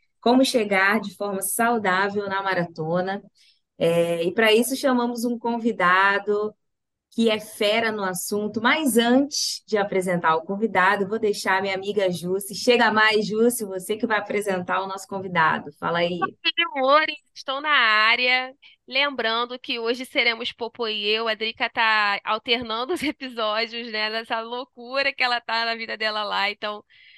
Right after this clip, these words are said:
Speaker 2: mandando aí alô pra Drica, que hoje não vai poder gravar com a gente.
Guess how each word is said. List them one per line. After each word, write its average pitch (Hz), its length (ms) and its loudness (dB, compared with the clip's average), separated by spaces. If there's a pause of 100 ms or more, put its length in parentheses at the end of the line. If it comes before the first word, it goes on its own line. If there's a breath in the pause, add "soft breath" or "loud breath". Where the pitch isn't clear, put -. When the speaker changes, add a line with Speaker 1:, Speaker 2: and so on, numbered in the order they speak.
(180 soft breath)
Speaker 2:
mandando 208 340 -4
aí 214 140 2
alô 208 200 -2
pra 208 180 -6
Drica, 196 280 -10
que - 120 -10
hoje 202 180 -8
não 202 80 -14
vai 202 100 -10
poder 208 220 -12
gravar 190 280 -6
com 202 120 -10
a 202 100 -6
gente. 190 640 -10